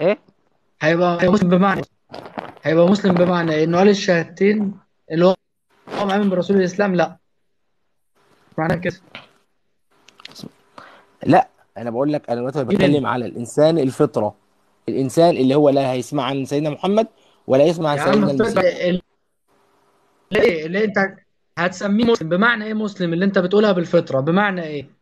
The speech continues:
Speaker 2: إن هو بيقول
Speaker 1: إن هو
Speaker 2: الشهادتين اللي هو مؤمن برسول الإسلام؟
Speaker 1: لا،
Speaker 2: لا.
Speaker 1: لا، الم-،
Speaker 2: لا.
Speaker 1: المسلم اللي أنا أقصده إن هو عارف ربنا وبيعبده بس.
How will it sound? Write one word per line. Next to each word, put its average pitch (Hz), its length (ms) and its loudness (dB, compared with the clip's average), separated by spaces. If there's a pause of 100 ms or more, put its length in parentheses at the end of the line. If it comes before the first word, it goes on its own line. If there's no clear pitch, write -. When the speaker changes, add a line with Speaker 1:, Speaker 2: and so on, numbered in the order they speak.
(140)
Speaker 2:
إن 165 80 0
هو 208 180 4
بيقول 196 220 4
Speaker 1:
إن 208 60 2
هو 143 60 2
Speaker 2:
الشهادتين 185 480 2
اللي 180 140 2
هو 208 120 4
مؤمن 214 280 6
برسول 196 300 2
الإسلام؟ 190 400 4
Speaker 1:
لا، 175 60 -2
Speaker 2:
لا. - 80 -8 (140)
Speaker 1:
لا، 120 380 -4
الم-، 131 280 -6
Speaker 2:
لا. 190 60 0
Speaker 1:
المسلم 147 320 -2
اللي 160 200 0
أنا 165 80 -2
أقصده 208 360 4 (320)
إن 131 100 -2
هو 156 240 4
عارف 151 400 2
ربنا 139 300 2
وبيعبده 123 480 0 (340)
بس. - 520 -6